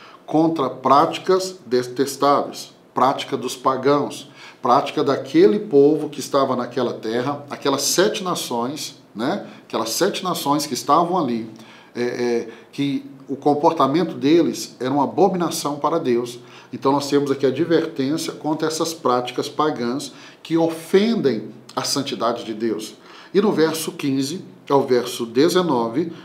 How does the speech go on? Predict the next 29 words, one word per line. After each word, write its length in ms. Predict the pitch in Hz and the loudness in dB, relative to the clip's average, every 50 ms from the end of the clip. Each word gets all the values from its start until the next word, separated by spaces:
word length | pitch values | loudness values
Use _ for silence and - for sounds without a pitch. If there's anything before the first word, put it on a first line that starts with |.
| - - | -12 -4
nós 140 | 135 131 127 | -4 -2 0
temos 280 | - 151 151 165 147 143 | 0 0 0 0 0 0
uma 160 | 156 165 165 | 0 0 0
instrução 720 | 160 165 - 151 143 - - - 151 151 151 143 123 - - - - - - | 0 -2 -4 -6 -6 -6 -4 -2 0 0 0 0 -2 -8 -12 -18 -20 -12 -4
muito 380 | 147 170 214 247 233 196 - | 0 4 4 4 4 2 -2
clara, 460 | 117 127 120 113 113 113 123 139 156 - - - - | -4 -2 0 0 0 0 -2 -4 -6 -8 -12 -12 -8
muito 360 | 135 143 175 202 - - - | -2 0 0 0 0 -4 -6
clara, 480 | - 123 120 113 113 120 151 165 - - - - - - - - | -4 -2 0 0 0 0 -2 -4 -8 -12 -18 -20 -20 -20 -20 -14
sobre 560 | - - - - 156 151 139 120 107 - - - - - | -10 -6 2 4 4 4 4 2 0 -8 -12 -12 -12 -6
a 80 | - 127 | -6 -4
promessa 760 | 127 135 139 131 127 135 147 170 202 220 226 - - - 185 | -2 0 0 0 2 2 0 0 0 0 0 -2 -2 -2 -2
de 140 | 175 170 165 | -2 -2 -6
Deus 480 | 135 127 135 143 160 165 160 160 - - | -2 0 0 0 2 0 -2 -4 -6 -4
enviar 720 | 165 170 175 156 147 147 135 135 135 143 165 175 170 - - | -4 -2 -2 -2 -2 0 0 2 2 2 2 0 -2 -4 -6
um 100 | 170 175 | -6 -6
profeta 640 | 175 - 156 151 - - - 139 139 143 143 - 147 | -2 0 0 0 0 -2 -4 -2 -2 -2 -2 -4 -6
como 320 | - - 131 123 123 127 | -6 -4 -6 -4 -4 -4
Moisés. 540 | 123 131 127 110 104 95 90 - - - - - _ _ - - - - - - - - | -4 -4 -4 -4 -6 -10 -10 -12 -14 -18 -18 -20 _ _ -20 -20 -20 -20 -20 -18 -12 -12
E 40 | 123 | -10
quando 540 | - - 185 214 233 214 226 214 180 - - - - - - - | -4 2 2 4 4 4 2 0 -2 -2 -8 -14 -18 -18 -10 -6
Moisés 640 | 151 147 160 175 160 - - 160 180 185 175 - | 0 4 6 6 6 6 4 2 2 2 2 0
fala 260 | - 147 143 139 127 - | 2 4 4 4 4 2
que 120 | - 135 | -2 -6
Deus 340 | 123 131 160 185 196 - 165 | 0 4 6 6 6 4 2
enviaria 540 | 156 151 139 165 170 160 147 135 170 208 214 | -2 -2 -2 -4 -2 -2 -2 -2 -2 -2 -4
um 60 | 190 | -4
profeta 520 | - - 156 - - - 156 156 156 156 143 | 0 0 0 0 0 -2 -4 -4 -2 -2 -4
como 320 | - - 165 165 160 135 | -4 -4 -4 -2 -2 -2
ele, 400 | 113 113 113 117 131 185 - | 0 -2 -2 0 -2 -4 -4